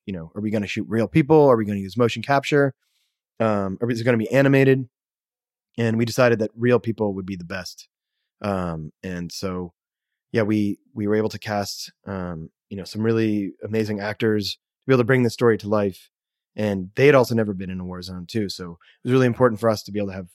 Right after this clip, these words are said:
like, intense sound cues. So they were actually feeling these, you know, the, the, the bombs as they were approaching, to be able to have a convincing performance. And, you know, there's a whole nother,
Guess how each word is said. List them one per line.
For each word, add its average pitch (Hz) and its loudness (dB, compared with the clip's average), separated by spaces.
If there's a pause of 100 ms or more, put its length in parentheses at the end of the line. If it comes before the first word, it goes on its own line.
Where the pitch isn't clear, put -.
(100)
like, 98 -4
intense 101 -8
sound 117 2
cues. 120 2 (300)
So - -10
they 101 -2
were 98 -6
actually 92 -8
feeling 123 2
these, 101 -8
you 101 -12
know, 85 -14 (460)
the, 101 -4
the, 110 0
the 101 -4
bombs 95 -6
as 90 -12
they 92 -10
were 90 -8
approaching, 90 -8 (320)
to 123 -4
be 117 2
able 120 4
to 113 2
have 113 0
a 101 -4
convincing 104 -4
performance. 90 -8
And, 131 2 (340)
you - 4
know, 143 8
there's 135 4
a 139 8
whole 160 6
nother, 135 4